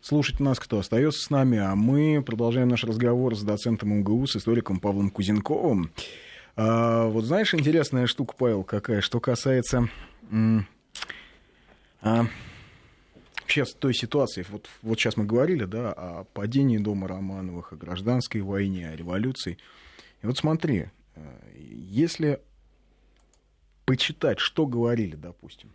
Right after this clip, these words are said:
в Версале, да, ну, когда подписывали вот этот, а,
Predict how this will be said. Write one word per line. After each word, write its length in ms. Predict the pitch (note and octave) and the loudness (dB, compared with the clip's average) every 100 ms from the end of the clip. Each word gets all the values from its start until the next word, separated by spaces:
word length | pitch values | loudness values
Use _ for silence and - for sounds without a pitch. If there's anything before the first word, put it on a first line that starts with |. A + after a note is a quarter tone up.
| _ _ _ _ _ _ - | _ _ _ _ _ _ -10
в 40 | G#2 | -4
Версале, 540 | G#2+ - G2+ F#2 E2+ _ | -4 -2 -4 -4 -8 _
да, 160 | C3 A3 | -10 -8
ну, 100 | A#2 | -6
когда 260 | F#2+ F2+ | -6 -8
подписывали 640 | E2 E2+ - F2 - B1+ G#1+ | -12 -18 -18 -20 -20 -20 -20
вот 140 | G#1+ | -20
этот, 100 | _ _ _ _ _ _ - - - - - _ - | _ _ _ _ _ _ -20 -20 -20 -20 -20 _ -10
а, 220 | F#2 F#2 | -6 -6